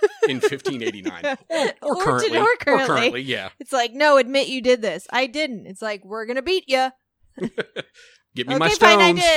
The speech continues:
Speaker 1: did." <laughs>
Speaker 2: "Somebody get me my stones. Warm up the pinchers."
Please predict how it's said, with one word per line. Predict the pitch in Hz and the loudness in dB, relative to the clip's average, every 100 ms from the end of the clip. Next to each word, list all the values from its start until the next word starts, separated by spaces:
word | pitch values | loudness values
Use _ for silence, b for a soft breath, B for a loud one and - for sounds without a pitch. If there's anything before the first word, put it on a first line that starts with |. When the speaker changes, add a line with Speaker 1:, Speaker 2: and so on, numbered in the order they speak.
| 285 - - 403 - | 0 -6 -8 -8 -8
Speaker 1:
did." | 349 | -12
<laughs> | _ - 233 - | _ -20 -20 -10
Speaker 2:
"Somebody | 120 120 | -6 -4
get | 117 147 | -4 -4
me | |
my | 151 | -2
stones. | 156 - 202 180 | -2 0 0 -2
Warm | 113 120 139 | -4 -2 -2
up | 151 | -2
the | 160 | 0
pinchers." | 190 208 175 160 | 0 0 -4 -6